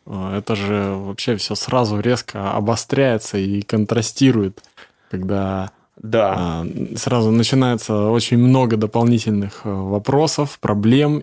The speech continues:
Speaker 1: и их все надо решить, и надо решить их, э, оперативно.
Speaker 2: День Д, да, такой, грубо говоря, когда
Speaker 1: Что
Speaker 2: проверяют,
Speaker 1: такое день
Speaker 2: ну,
Speaker 1: Д?
Speaker 2: проверяют на прочность. То есть все
Speaker 1: А.
Speaker 2: хорошо, ну, если, а, customer satisf-,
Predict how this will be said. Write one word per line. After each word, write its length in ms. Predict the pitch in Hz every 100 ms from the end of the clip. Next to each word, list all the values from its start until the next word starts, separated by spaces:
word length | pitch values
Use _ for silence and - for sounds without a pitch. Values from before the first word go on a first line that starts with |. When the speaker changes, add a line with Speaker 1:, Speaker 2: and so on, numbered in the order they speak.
| -
Speaker 1:
и 360 | 104 101 98
их 60 | 95
все 200 | - 127
надо 240 | 110 101
решить, 400 | 104 - 160 165
и 100 | 104
надо 260 | 95 107 110
решить 320 | 104 - 131
их, 220 | 104 - -
э, 360 | 95 92 92 104 101
оперативно. 680 | - 110 113 - 113 95 92 _ _
Speaker 2:
День 360 | 123 135 143 117
Д, 220 | 101 87 _ _ -
да, 160 | 98
такой, 320 | - 101 - -
грубо 440 | - 110 113 107
говоря, 420 | 104 98 92 87 -
когда 460 | 101 104 123 117
Speaker 1:
Что 200 | 95 -
Speaker 2:
проверяют, 380 | 101 107 127 131
Speaker 1:
такое 120 | 82 170
день 20 |
Speaker 2:
ну, 120 | 160
Speaker 1:
Д? 80 | 82
Speaker 2:
проверяют 380 | 110 135 180 -
на 100 | 123
прочность. 500 | - 95 - - -
То 60 | 98
есть 100 | -
все 120 | -
Speaker 1:
А. 40 |
Speaker 2:
хорошо, 560 | 160 123 127 - 254 294 -
ну, 180 | 160 123
если, 460 | 131 - 120 104 - _ _ _ _
а, 340 | - 95 98 -
customer 360 | 123 - 104
satisf-, 400 | 95 - - -